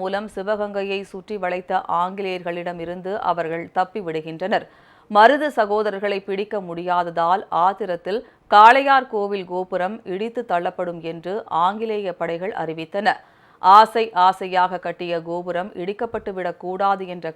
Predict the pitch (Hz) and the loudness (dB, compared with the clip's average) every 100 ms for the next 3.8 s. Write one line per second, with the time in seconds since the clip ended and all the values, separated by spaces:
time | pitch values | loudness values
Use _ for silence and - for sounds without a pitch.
0 | 165 160 170 160 - 160 214 - - _ | -2 -2 -2 -6 0 2 2 0 -18 _
1 | 208 233 247 214 185 175 175 214 - _ | 0 0 0 6 8 8 4 -2 -6 _
2 | 190 208 254 262 254 240 233 214 180 185 | 8 10 10 4 2 2 2 2 2 0
3 | 185 185 190 220 180 196 214 | -4 -2 -4 -4 -4 -4 -2